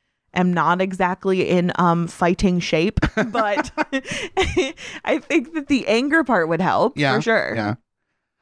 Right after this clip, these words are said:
Speaker 2: I think if I was to choose a non-child version to
Speaker 1: Thank you.
Speaker 2: 'cause I could probably take him out in the Basketball Diaries as well, but we're not
Speaker 1: Yeah.
Speaker 2: gonna go there either. Like, I wouldn't fight his departed character.
Speaker 1: No.
Speaker 2: Like, that's, that's a no-no. I think,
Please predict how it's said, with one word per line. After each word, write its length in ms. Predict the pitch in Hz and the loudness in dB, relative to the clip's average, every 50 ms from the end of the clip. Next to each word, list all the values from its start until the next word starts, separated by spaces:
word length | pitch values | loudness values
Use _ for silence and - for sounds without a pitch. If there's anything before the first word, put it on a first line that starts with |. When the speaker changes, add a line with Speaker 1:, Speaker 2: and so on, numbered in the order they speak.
| - - | -6 -6
Speaker 2:
I 80 | 160 | -4
think 340 | 170 175 190 190 185 165 - - | -2 0 0 0 -2 -4 -10 -8
if 220 | - 180 170 - - | -4 -4 -4 -4 -4
I 120 | - 160 | -4 -2
was 140 | 175 202 196 | -2 -2 -4
to 80 | - 185 | -6 -6
choose 380 | - - 185 180 170 147 151 - _ _ _ _ _ _ _ _ _ _ - | 0 2 4 4 4 2 0 -6 _ _ _ _ _ _ _ _ _ _ -4
a 300 | 143 143 143 139 139 135 120 117 | -2 0 2 2 0 0 -2 0
non-child 1000 | 131 139 139 143 156 160 160 147 - - 143 139 120 107 107 98 98 101 127 - | 2 2 4 4 4 4 2 0 0 0 0 0 0 0 -2 -4 -6 -8 -10 -6
version 520 | 113 117 117 113 113 117 117 107 104 110 - | 0 2 2 2 4 2 2 0 0 0 0
to 340 | - 131 113 107 107 107 101 _ _ | 2 2 4 4 4 2 0 _ _
Speaker 1:
Thank 280 | - 196 170 160 160 - | 0 0 0 0 -4 -6
you. 100 | 160 160 | -4 -2
Speaker 2:
'cause 120 | 170 156 | 0 0
I 60 | 170 165 | 2 0
could 100 | 156 - | 0 0
probably 220 | 175 156 151 151 | 0 0 0 0
take 240 | 127 - 151 147 - | 0 0 0 0 2
him 100 | 139 139 | 2 2
out 160 | 131 131 131 | 2 2 2
in 60 | 123 | 0
the 100 | 120 120 | 0 -2
Basketball 500 | 104 107 110 117 113 - 123 110 107 101 | 0 0 0 0 0 -2 0 0 2 2
Diaries 440 | 92 95 95 92 87 87 90 90 98 | 2 2 0 0 0 0 -2 -2 -4
as 140 | 101 92 - | -4 -2 0
well, 240 | 107 95 92 87 87 | 2 2 2 2 0
but 140 | 107 117 | 0 0
we're 100 | 98 101 | 0 0
not 80 | 104 101 | 0 0
Speaker 1:
Yeah. 80 | - 139 | 0 -2
Speaker 2:
gonna 120 | 107 101 | -2 -2
go 160 | 95 101 98 | -2 0 2
there 160 | 92 95 92 95 | 2 2 2 2
either. 280 | 95 92 90 90 98 | 2 2 2 2 0
Like, 260 | 101 98 98 95 - _ _ _ _ _ _ _ - | 0 -2 -2 -2 -4 _ _ _ _ _ _ _ -12
I 120 | - 131 151 | -10 -8 -4
wouldn't 280 | 151 180 196 196 170 - | -2 -2 -2 -2 -4 -4
fight 260 | - 156 139 147 - | -2 0 0 0 2
his 260 | - 131 123 120 - | 2 2 2 2 0
departed 420 | - 123 - 120 110 107 101 87 | -2 0 2 2 2 2 0 -4
character. 480 | - - - - - - - 82 - - _ - | -6 -6 -6 -6 -6 -8 -10 -10 -12 -18 _ -2
Speaker 1:
No. 640 | 175 202 208 190 180 175 165 156 143 131 123 - - - | 2 4 4 6 4 4 4 4 2 0 -2 -6 -6 -2
Speaker 2:
Like, 220 | 147 139 131 113 | -2 0 0 0
that's, 260 | 151 135 - - - | 0 -2 -2 -2 -8
that's 280 | - - 143 147 143 - | -6 -2 -2 -2 0 0
a 40 | 156 | 0
no-no. 460 | 147 135 127 120 104 101 95 104 - _ _ _ _ _ _ _ _ - | 2 2 2 2 2 2 2 0 -2 _ _ _ _ _ _ _ _ -6
I 80 | 139 | -6
think, 380 | 127 - 170 156 156 139 - | -2 -2 -2 -2 -2 -2 -6